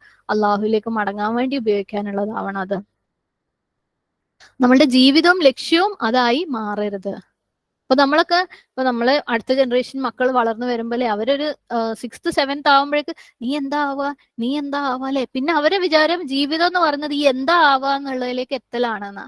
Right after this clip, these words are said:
സുബ്ഹാനല്ലാഹ്. പിന്നെ അവരുടെ വിചാരം ഇതാണ് മെയിൻ. മറ്റേത്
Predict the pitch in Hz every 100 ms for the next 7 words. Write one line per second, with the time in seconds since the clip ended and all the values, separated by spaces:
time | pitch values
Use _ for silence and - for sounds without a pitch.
0 | - _ - 226 226 208 - - _ _
1 | _ _ _ _ _ _ _ _ _ 262
2 | 294 392 302 339 440 381 349 381 415 285
3 | 349 427 480 339 302 247 226 - 285